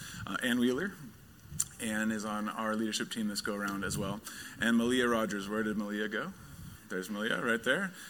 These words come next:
You were turned around. I couldn't see you. And so this is our leadership team for this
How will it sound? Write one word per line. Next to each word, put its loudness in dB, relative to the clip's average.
You 2
were 4
turned 0
around. 0
I 0
couldn't -2
see 4
you. 0
And 4
so 8
this 4
is 4
our 8
leadership 6
team 2
for 4
this 6